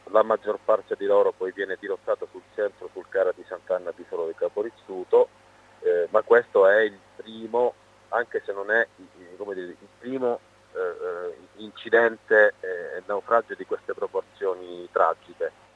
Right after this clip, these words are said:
Altri comunque ne sono successi negli anni precedenti. Eh, questo avviene perché ovviamente, eh, il problema dei soccorsi, dell'avvistamento, la,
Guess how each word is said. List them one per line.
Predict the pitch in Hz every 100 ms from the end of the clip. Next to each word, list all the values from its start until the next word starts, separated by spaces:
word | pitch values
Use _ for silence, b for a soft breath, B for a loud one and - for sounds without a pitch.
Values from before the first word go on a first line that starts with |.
| _
Altri | - 117 104 - 98
comunque | 98 98 -
ne | 92
sono | - 90 87 87 85 82
successi | _ _ 98 - 87
negli | 85 85 87
anni | 82 82
precedenti. | 92 - 110 101 92 92 _ 113 104 _ _ _ _ _
Eh, | 87 87 85 85 82
questo | - 107 -
avviene | 110 107 90 90 107 92
perché | - - 90
ovviamente, | 87 98 87 82 87 - 104 98 90 87 85 - _ _ _
eh, | 87 82 80 78 78 78 73 -
il | 98 90 -
problema | 104 101 104 92
dei | 95 95
soccorsi, | - - - 90 87 - _ 107
dell'avvistamento, | 95 90 90 101 - 104 104 104 92 95
la, | 87